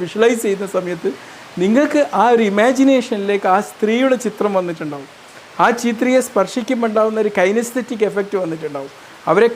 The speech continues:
കാണുമ്പോഴുള്ള ആ ഒരു അവരുടെ രൂപം മനസ്സിൽ വന്നിട്ടുണ്ടാവും, അതുപോലെ തന്നെ അവരോട് സംസാരിക്കുന്ന ഓഡിറ്ററി ഭാഷ വന്നിട്ടുണ്ടാവും, അതിലൊരു എമോഷൻ വന്നിട്ടുണ്ടാവും, ഒരു കഷ്ടപ്പാടത്തിൻ്റെ എമോഷൻ. ഈ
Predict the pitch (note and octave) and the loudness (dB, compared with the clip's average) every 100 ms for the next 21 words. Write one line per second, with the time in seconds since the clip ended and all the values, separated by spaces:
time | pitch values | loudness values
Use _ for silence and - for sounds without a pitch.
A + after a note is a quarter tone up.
0 | G#3 G3 B3 C4+ B3 A3 A3+ A3 G3+ G#3+ | 2 4 4 2 2 2 2 0 2 4
1 | G#3+ G3 G#3+ A3 G3 G3+ A#3+ C4 G#3+ F#3+ | 4 4 2 0 0 -2 0 -2 -2 -6
2 | F#3+ E3+ E3 D#3+ D3+ C#3+ C#3 - - - | -6 -4 -6 -8 -12 -14 -16 -20 -20 -20
3 | - E3 F#3 G3 G3 G3 F#3+ F3+ F3 - | -8 -4 0 0 0 -2 -4 -4 -8 -16
4 | - - - D#3 E3+ G3+ G#3 G3+ F3+ G#3+ | -20 -20 -14 -8 0 2 2 -2 -2 0
5 | G#3+ A3 G#3+ G3 G3 A3 B3 B3+ G#3+ F#3 | 0 0 -4 -2 -2 -4 -4 -4 -2 -4
6 | - E3+ D#3 D#3 D3+ C#3+ C#3 E3 - - | -4 -8 -8 -10 -12 -14 -16 -20 -20 -20
7 | - - D#3 F3+ F3 E3+ F3 G3+ A3 - | -20 -8 -4 0 2 0 0 0 -2 -4
8 | A3 F3 D#3 D3+ D3 D#3 F3 E3 - F#3+ | -4 -4 -6 -8 -8 -8 -10 -10 -8 -4
9 | E3+ D#3+ E3 D3+ C#3+ D3+ - D#3+ - - | -2 -2 -4 -8 -8 -12 -14 -20 -20 -20
10 | - - A#3 | -20 -2 4